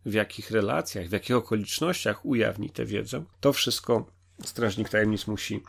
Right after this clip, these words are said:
wymyślić. No i oczywiście to nie dyskwalifikuje tej przygody, bo jeżeli ktoś chce poświęcić sporo czasu na rozpracowanie tego scenariusza i przygotowanie go do gry, dopisanie tych brakujących elementów,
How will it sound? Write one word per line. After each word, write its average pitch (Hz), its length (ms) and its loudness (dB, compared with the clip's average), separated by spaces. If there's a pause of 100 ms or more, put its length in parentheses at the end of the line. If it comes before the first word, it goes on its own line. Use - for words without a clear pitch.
(240)
wymyślić. 123 720 4 (440)
No 147 140 6
i 180 80 8
oczywiście 165 480 2
to 160 120 2
nie 160 140 4
dyskwalifikuje 185 800 2
tej 110 160 4
przygody, 101 560 -2
bo 58 800 -4
jeżeli 98 400 -4
ktoś - 260 -6
chce - 400 -8
poświęcić - 720 -8 (100)
sporo 107 400 2
czasu 104 440 0
na 98 260 0 (240)
rozpracowanie 113 1200 0
tego - 420 -8 (520)
scenariusza 104 600 -4
i 117 40 -8
przygotowanie 117 640 -6
go - 120 -4
do 117 180 -6 (280)
gry, 101 320 0
dopisanie 104 540 -4
tych 107 160 -10
brakujących - 580 -8
elementów, 90 560 -4